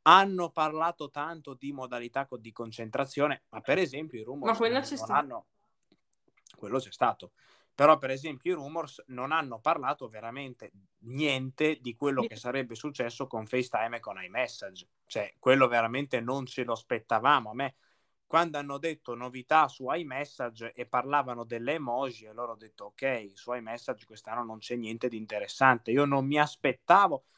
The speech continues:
Speaker 1: e non mi sarei mai aspettato la possibilità di condi-, di creare dei link per le chiamate FaceTime,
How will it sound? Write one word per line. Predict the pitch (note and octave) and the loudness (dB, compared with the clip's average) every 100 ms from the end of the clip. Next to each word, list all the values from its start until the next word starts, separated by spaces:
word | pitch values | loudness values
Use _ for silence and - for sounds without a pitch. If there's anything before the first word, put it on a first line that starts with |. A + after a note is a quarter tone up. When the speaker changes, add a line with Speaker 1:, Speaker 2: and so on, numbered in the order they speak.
| _ _ | _ _
Speaker 1:
e | C3 | -6
non | E3+ E3 | -4 -4
mi | D#3 | -8
sarei | - D3+ D3+ C#3+ | -6 -4 -4 -2
mai | E3 G3 | -2 -2
aspettato | D#3+ _ B2 - C3 B2+ | -8 _ -16 -6 -8 -6
la | A#2 A2+ | -12 -12
possibilità | A2 - B2 A#2+ A#2+ A2+ C3 B2 | -14 -12 -6 -4 -4 4 4 4
di | A2 B2 B2 | -2 -20 -20
condi-, | - C3+ C3 B2+ C3 | -4 -4 -4 -6 -6
di | C3+ | -8
creare | - C#3 C#3+ C#3 | 0 4 6 4
dei | C3 B2+ B2+ | 0 -6 -6
link | C3+ C#3 - C3 | -8 -10 -8 -8
per | - B2+ | -6 -8
le | B2 | -8
chiamate | - B2 B2+ - | -8 -6 -6 -8
FaceTime, | - A#2+ - - C3 D3 D3+ B2 A2+ | -14 -14 -16 2 6 6 4 -2 -4